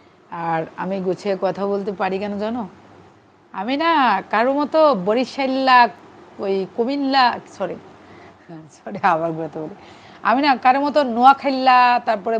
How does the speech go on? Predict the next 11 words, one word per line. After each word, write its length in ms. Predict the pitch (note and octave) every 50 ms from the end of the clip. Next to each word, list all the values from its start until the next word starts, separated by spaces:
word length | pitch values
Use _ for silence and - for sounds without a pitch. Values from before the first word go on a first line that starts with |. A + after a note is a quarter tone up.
| G3+ G#3+
বরিশাল্লা, 640 | A#3 A3+ B3 - - B3 A3+ A3+ A#3 A#3 A3+ A3 A3 A3 A3 G#3+ -
তারপরে 260 | G#3+ G3+ F#3+ - G#3+ G#3 G#3
হচ্ছে 180 | G#3 - A3+ G#3 F#3+
যে, 80 | G3+ G3 G3 G3 - - - - - - - _ - - G3+
আহ, 300 | F#3 F#3 F#3 F#3 F3+ F3 - - _ _ _ _ _ _ _ _ _ _ _ _ _ _ _ _ _ _ _ _ _ _ _ _ _ _ _ _ _ _ _ _ _ _ _ _ _ _ _ _ _ G2+ _ _ _ _ _ _ _ _ _ _ _ _ _ _ _ _ F#4 F4+ F4 F4 F4 F4 _ _ _ _ _ _ _ _ _ _ _ _ _ _ _ _ _ _ _ _ _ _ -
আপনাকে 320 | - G3 - C#4+ C4 B3+ C4 -
তো 40 | C#4+ C4 A3 F#3+ F3+ F#3 F#3
এক্ষুনি 380 | - - - - C#4 C4+ C#4+ C#4+ C#4 C#4
আমি 120 | C4+ C4+ C4+ C4
হচ্ছে 220 | - - - C4 B3+ G#3
যে, 120 | A#3+ B3